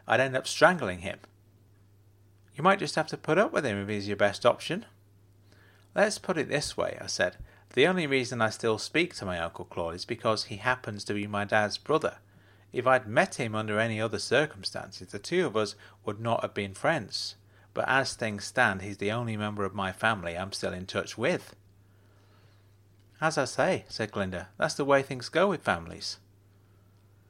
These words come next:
"Wait until you hear about how Claude feels about me."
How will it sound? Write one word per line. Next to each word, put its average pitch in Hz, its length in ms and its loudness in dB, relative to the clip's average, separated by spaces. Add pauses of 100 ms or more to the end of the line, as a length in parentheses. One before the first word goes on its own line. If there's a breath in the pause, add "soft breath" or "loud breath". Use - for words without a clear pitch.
(320 soft breath)
"Wait 151 200 4
until - 260 -4
you 120 120 -2
hear 120 220 2
about 117 240 4
how 113 160 -2
Claude 101 560 0
feels 98 320 0
about 98 340 -2
me." 101 360 -6